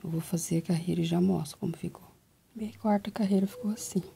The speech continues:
Dois quadrinhos aqui no começo, um ponto pipoca, dois quadrinhos, um ponto pipoca, dois quadrinhos e mais um ponto pipoca.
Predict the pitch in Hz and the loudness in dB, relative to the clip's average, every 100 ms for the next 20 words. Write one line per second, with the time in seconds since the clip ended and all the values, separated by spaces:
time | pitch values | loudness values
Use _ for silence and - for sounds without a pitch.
0 | - _ _ _ - - - - - _ | -20 _ _ _ -20 -20 -20 -20 -20 _
1 | - 220 214 - 214 196 202 214 233 202 | -2 4 4 4 2 6 6 6 4 0
2 | 202 202 202 196 190 190 202 - 196 202 | 2 2 6 6 8 8 6 2 2 4
3 | 196 - 196 - 190 190 196 175 185 175 | 4 2 0 2 2 2 0 2 2 2
4 | - - 165 180 180 185 196 - - - | -2 -4 2 6 6 6 2 -2 -8 -12
5 | - 196 180 190 175 - - 196 185 - | -4 0 2 0 0 -4 -4 -2 -2 -2
6 | 190 185 190 - 196 170 190 190 196 196 | -2 0 0 0 0 4 6 6 2 0
7 | 202 202 202 196 202 196 - 208 - 175 | 0 2 4 4 4 2 0 -6 -4 -4